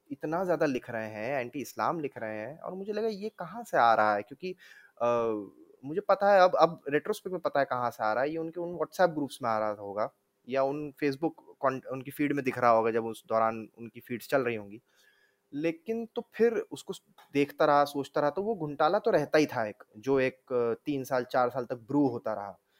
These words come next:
मतलब, अ, until हिंदुस्तानी मुसलमान, where people probably started, sta-, uh, started following me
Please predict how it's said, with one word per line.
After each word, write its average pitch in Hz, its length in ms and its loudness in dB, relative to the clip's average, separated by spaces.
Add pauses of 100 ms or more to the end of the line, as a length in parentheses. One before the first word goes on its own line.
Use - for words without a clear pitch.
(340)
मतलब, 117 440 -2
अ, 104 500 -2 (1200)
until 143 260 -2
हिंदुस्तानी 139 440 -4
मुसलमान, 131 520 0
where 120 160 -2 (100)
people 135 240 -6
probably 131 360 -4
started, 127 220 -6 (600)
sta-, 117 180 0
uh, 110 300 -4
started 123 260 -6 (120)
following 143 340 0
me 143 80 -6